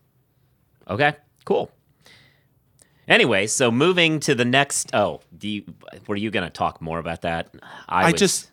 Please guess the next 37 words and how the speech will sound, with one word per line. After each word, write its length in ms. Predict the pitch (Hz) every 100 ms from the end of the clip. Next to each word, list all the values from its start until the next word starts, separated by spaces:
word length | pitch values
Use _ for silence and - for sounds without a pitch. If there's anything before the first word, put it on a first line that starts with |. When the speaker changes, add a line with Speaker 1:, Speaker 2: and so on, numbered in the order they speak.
| -
Speaker 2:
I 120 | 147
don't 320 | 156 165 165
understand 920 | 151 143 135 - 220 190 123 120 113 - _ _ _ _ _
how 600 | - - 165 160 151 147 -
I've 180 | 143 135
been 140 | 165
a 20 |
par-, 120 | 160 202
I've 120 | 196
been 140 | 233
member, 300 | 226 214 196 -
right? 240 | 170 180 _
I've, 260 | 143 139 -
since 260 | 101 160 156
eighteen 220 | 185 208
years 160 | 208 170
old, 300 | 156 143 139 - -
I've 120 | 117
been 100 | 123
an 80 | 117
official 400 | 117 - 156 165
member 300 | 147 139 131
of 80 | 117
the 60 |
party. 440 | 117 120 113 110 107 - -
I 60 | 110
voted 240 | 110 131
for 80 | 127
Democrats 720 | 113 135 131 143 127 - -
in 160 | - 135 -
every 540 | 151 156 170 170 170
single 500 | 135 - 160 147 131
election, 460 | 117 123 - 143 135
state, 480 | - - 156 143 -
local, 340 | 131 131 131
and 60 | 117
federal, 540 | - 127 123 120 117